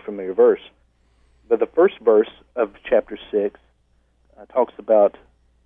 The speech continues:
you know, should, should we continue in sin that grace may abound? And that, that verse do, "By no means."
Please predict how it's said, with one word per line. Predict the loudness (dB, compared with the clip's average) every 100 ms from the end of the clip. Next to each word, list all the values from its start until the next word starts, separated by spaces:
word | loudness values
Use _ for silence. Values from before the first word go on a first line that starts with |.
| _
you |
know, | -20 -20
should, | -20
should | -14
we | -12
continue | -12 -16 -12 -4 -4
in | -2 -2
sin | -2
that | 0
grace | 0 0 -2
may | -8
abound? | -4 0 2 0 -2 _ _ _ _
And | -14 -2
that, | -2 0
that | 0 2
verse | 0 0
do, | 0 0 -2 _ _ _ _
"By | -2 0
no | 2 2
means." | 4 2 0 -2